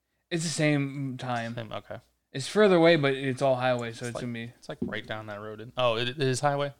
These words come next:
Speaker 2: You, what,
Speaker 1: Yeah.
Speaker 2: you take twenty-three?
Speaker 1: Why would I take twenty-three?
Speaker 2: You not take twenty-three to get no, you take, what do you take to get over there?
Speaker 1: Ninety-four.
Speaker 2: It is ninety-four over there?
Speaker 1: Yeah, I just jump right back onto ninety-four and get off on the Michigan Ave exit.
Speaker 2: I don't know where the fuck this place is at. <laughs> Clearly.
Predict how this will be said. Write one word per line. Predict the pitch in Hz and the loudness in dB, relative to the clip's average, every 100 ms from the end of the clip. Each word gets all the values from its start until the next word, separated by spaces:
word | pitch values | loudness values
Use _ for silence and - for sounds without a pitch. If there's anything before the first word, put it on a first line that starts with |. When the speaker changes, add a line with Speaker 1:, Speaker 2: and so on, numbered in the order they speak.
| - | -8
Speaker 2:
You, | 123 | -2
what, | 123 | 0
Speaker 1:
Yeah. | 123 | 2
Speaker 2:
you | |
take | 117 - | 0 -2
twenty-three? | 117 113 127 127 _ _ _ _ _ _ _ _ 139 | -4 -2 -4 -6 _ _ _ _ _ _ _ _ _
Speaker 1:
Why | 139 | -6
would | 143 | -6
I | 135 | -6
take | 139 | -8
twenty-three? | 139 135 131 147 131 - _ _ _ _ _ _ _ _ | -8 -8 -8 -8 -10 -14 _ _ _ _ _ _ _ _
Speaker 2:
You | - | -14
not | 120 | -12
take | 170 160 | -10 -10
twenty-three | 175 165 175 | -10 -10 -8
to | 175 | -8
get | 170 - _ _ _ _ | -10 -14 _ _ _ _
no, | 139 | -14
you | 107 | -14
take, | - - _ | -16 -20 _
what | 151 | -12
do | |
you | 170 | -8
take | - | -8
to | - | -6
get | 104 | -6
over | 156 | -4
there? | |
Speaker 1:
Ninety-four. | 175 180 - 202 139 117 | -4 -4 -6 -6 -4 -4
Speaker 2:
It | 123 | -4
is | 135 | -2
ninety-four | 156 156 156 160 | -4 -4 -6 -6
over | 165 | -4
there? | 175 165 | -6 -6
Speaker 1:
Yeah, | 202 | -4
I | 151 | -4
just | 156 135 | -4 -4
jump | 151 151 | -2 2
right | 151 147 | 2 2
back | 151 | 0
onto | 151 143 | 0 -2
ninety-four | 147 147 131 160 156 | -2 -4 -6 -4 -2
and | 139 131 | -2 -2
get | 135 | -2
off | 135 135 | -2 -2
on | 135 135 | -4 -4
the | 131 | -2
Michigan | 131 131 - 131 | -4 -6 -8 -6
Ave | 151 135 | -6 -8
exit. | 113 - 76 64 | -10 -12 -20 -12
Speaker 2:
I | 131 120 | -6 -6
don't | 110 | -6
know | 95 | -10
where | |
the | 90 | -12
fuck | - - | -18 -20
this | - | -20
place | - - - - | -20 -20 -20 -20
is | |
at. | - - _ _ _ _ - - - - - - | -18 -20 _ _ _ _ -20 -10 -8 -8 -8 -10
<laughs> | - - - _ _ _ _ _ _ _ | -12 -18 -20 _ _ _ _ _ _ _
Clearly. | 104 92 - - - | -16 -10 -10 -4 -6